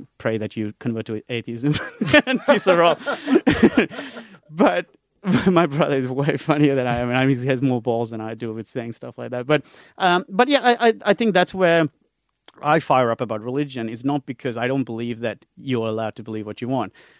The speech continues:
but I also know how it has h-, hindered certain people's happiness, people who matter to me, like my mom. You know, the idea that she had to feel guilty for years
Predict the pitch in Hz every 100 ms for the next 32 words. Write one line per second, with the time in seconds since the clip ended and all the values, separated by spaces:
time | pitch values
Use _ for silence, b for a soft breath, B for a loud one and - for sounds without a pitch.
0 | b 139 127 127 - 120 117 110 113 113
1 | 110 107 - _ - 113 131 - - 151
2 | 131 107 - _ _ _ _ _ _ _
3 | - 143 131 120 117 113 101 101 110 90
4 | - - 160 143 131 117 143 117 117 -
5 | 104 107 117 127 110 107 - 127 120 117
6 | 110 110 123 120 113 - - 123 123 107
7 | b b b - 127 - 117 127 117 110
8 | 123 120 - 117 117 104 113 123 131 117
9 | 110 -